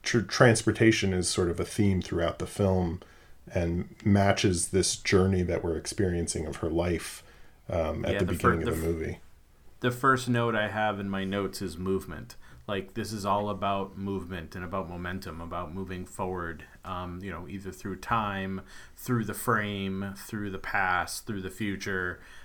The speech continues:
Speaker 2: And it's a constant sense of movement. This character is never, never sitting still. And when she is, when she is still,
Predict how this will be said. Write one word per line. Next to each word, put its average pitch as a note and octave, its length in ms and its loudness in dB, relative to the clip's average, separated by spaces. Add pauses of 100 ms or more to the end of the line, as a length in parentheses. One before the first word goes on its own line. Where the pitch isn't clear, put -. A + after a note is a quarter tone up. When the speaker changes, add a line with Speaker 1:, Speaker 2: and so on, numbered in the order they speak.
Speaker 2:
And G#2 180 -6
it's G2 140 -6
a G2 60 -6
constant G2+ 560 -4
sense F#2+ 420 -6
of F2+ 220 -6
movement. G2 540 -8
This F#2+ 200 -6
character G2+ 560 -4
is F#2 220 -6
never, G2+ 540 -6 (540)
never B2 360 4
sitting A2 420 0
still. A2+ 480 0
And G2 160 -2
when G2+ 120 -4
she G#2 220 -4
is, - 460 -6
when G#2+ 220 -6
she A2 300 -4
is A2 380 -2
still, F2 640 -4